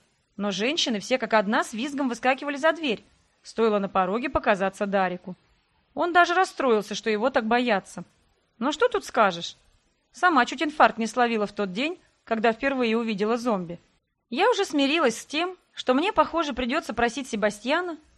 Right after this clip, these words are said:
поднять на кладбище зомби-женщину или же отказаться от услуг Дарика, когда в коридоре послышалась ругань. «И чего гляделки свои вылупили, скелетоны бессовестные?»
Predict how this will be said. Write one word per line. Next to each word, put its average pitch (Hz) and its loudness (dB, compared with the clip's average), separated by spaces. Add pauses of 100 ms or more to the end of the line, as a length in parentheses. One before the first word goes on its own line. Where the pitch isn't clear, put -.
(220)
поднять 262 0
на 247 0
кладбище 269 2
зомби-женщину 220 -2 (420)
или 381 2
же 277 2
отказаться 240 2
от 214 -2
услуг 254 -6
Дарика, 196 0 (360)
когда 202 -2
в - -6
коридоре 202 -4
послышалась 208 -4
ругань. 180 -6 (840)
«И 240 0
чего 302 2
гляделки 254 0
свои 233 0
вылупили, 220 0
скелетоны 262 2
бессовестные?» 220 2